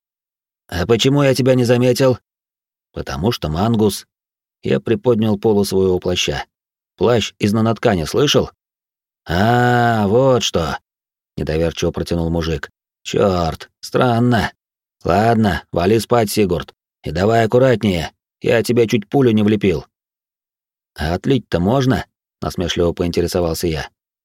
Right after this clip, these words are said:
«В другом месте отольешь». В палатке недовольно запищал оставленный в одиночестве Юр. Все вокруг спокойно спали. Очень хотелось изучить аспекты, связанные с ним новые возможности, но привлекать внимание не стоило.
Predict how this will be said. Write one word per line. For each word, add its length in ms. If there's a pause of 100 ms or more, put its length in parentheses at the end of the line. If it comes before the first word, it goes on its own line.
(160)
«В 80
другом 380
месте 360
отольешь». 600 (720)
В 100
палатке 400
недовольно 480
запищал 600
оставленный 580
в 40
одиночестве 640
Юр. 400 (800)
Все 220
вокруг 360
спокойно 440
спали. 460 (580)
Очень 280
хотелось 480
изучить 400
аспекты, 580
связанные 560
с 80
ним 200
новые 260
возможности, 760 (400)
но 200
привлекать 480
внимание 480
не 140
стоило. 520